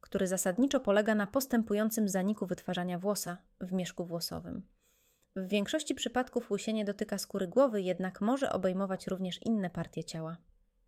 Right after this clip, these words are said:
W większości przypadków łysienie dotyka skóry.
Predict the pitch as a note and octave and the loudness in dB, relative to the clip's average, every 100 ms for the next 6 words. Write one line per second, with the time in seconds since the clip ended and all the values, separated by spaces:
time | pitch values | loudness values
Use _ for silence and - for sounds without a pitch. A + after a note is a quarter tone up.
0 | _ _ _ _ _ - F#3 F#3 F#3 - | _ _ _ _ _ -8 -4 0 0 0
1 | C4+ A#3 - A3 A3 - G#3+ - F#3 - | -2 -2 -2 2 0 2 -4 -2 -4 -2
2 | F#3 F3+ F3 F3 E3 E3 - E3 D#3 | -4 -2 -4 -4 -6 -6 -6 -6 -6